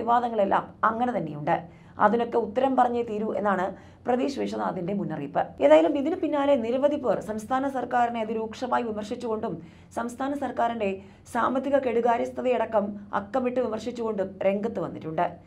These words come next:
പ്രത്യേകിച്ചും കേന്ദ്രത്തിൽ നരേന്ദ്രമോദി സർക്കാരിന് ഭരണത്തിൽ രണ്ടാം അവസരം കിട്ടി, കേരളത്തിൽ പിണറായി വിജയനും. പക്ഷേ ഭരണത്തിലെ നടപടികളിലെ, നയങ്ങളിലെ, കാഴ്ചപ്പാടുകളിലെ അന്തരം നോക്കൂ എന്ന് പറഞ്ഞുകൊണ്ടാണ് പലരും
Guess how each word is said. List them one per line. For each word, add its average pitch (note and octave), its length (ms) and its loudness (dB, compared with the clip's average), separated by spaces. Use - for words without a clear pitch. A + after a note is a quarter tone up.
പ്രത്യേകിച്ചും C#4+ 400 0
കേന്ദ്രത്തിൽ D#4+ 380 4
നരേന്ദ്രമോദി C#4+ 580 0
സർക്കാരിന് A#3 460 -2
ഭരണത്തിൽ A#3 540 -4
രണ്ടാം A3 340 2
അവസരം G#3 320 -4
കിട്ടി, A2+ 200 -8
കേരളത്തിൽ A3 400 2
പിണറായി A3+ 380 2
വിജയനും. D#3+ 380 -4
പക്ഷേ A3+ 240 -2
ഭരണത്തിലെ C4 520 2
നടപടികളിലെ, B3 720 0
നയങ്ങളിലെ, A3+ 440 2
കാഴ്ചപ്പാടുകളിലെ A3 760 0
അന്തരം G#3+ 300 2
നോക്കൂ G#3 340 -2
എന്ന് A#3 140 -2
പറഞ്ഞുകൊണ്ടാണ് G3+ 500 2
പലരും G#3+ 300 4